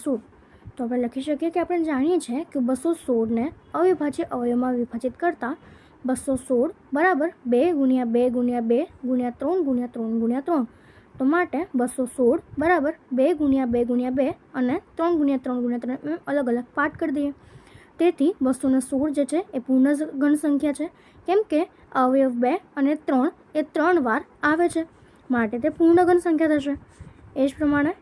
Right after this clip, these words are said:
એના પછીની બીજી સંખ્યા છે એકસો ને અઠ્યાવીસ. તો આપણે લખી શકીએ કે આપણે જાણીએ છીએ કે એકસો અઠ્યાવીસને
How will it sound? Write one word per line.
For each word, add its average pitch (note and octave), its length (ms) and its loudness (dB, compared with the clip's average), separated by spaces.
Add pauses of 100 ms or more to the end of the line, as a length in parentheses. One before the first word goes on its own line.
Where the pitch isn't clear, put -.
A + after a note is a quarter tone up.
એના C#4 260 0
પછીની F4 320 0
બીજી C4 260 0
સંખ્યા B3 420 -2
છે D#4+ 80 -2 (140)
એકસો C4+ 240 -2
ને C4+ 180 2
અઠ્યાવીસ. C4 380 -4 (540)
તો C4 80 -2
આપણે B3 260 0
લખી B3+ 280 -2
શકીએ D4 260 -2
કે D4+ 100 -2
આપણે C#4+ 200 -2
જાણીએ C#4+ 360 2
છીએ C#4+ 220 -6
કે C#4 120 -2
એકસો B3+ 220 -4
અઠ્યાવીસને C4 560 0